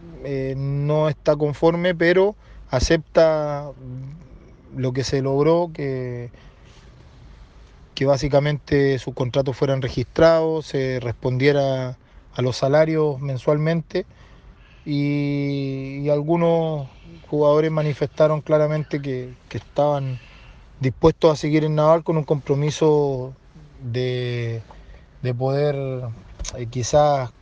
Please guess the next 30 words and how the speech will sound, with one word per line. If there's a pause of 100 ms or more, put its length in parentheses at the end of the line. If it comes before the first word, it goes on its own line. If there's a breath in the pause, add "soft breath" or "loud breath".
(140)
competir
el
próximo
año.
Eso (880 loud breath)
está
por
verse.
Yo
la
verdad
que
dejé
Naval
en
la
mañana
y, (320)
y
hoy
día
estoy
ya
enfocado
a, (540 soft breath)
a
seguir (180)
creciendo
como
técnico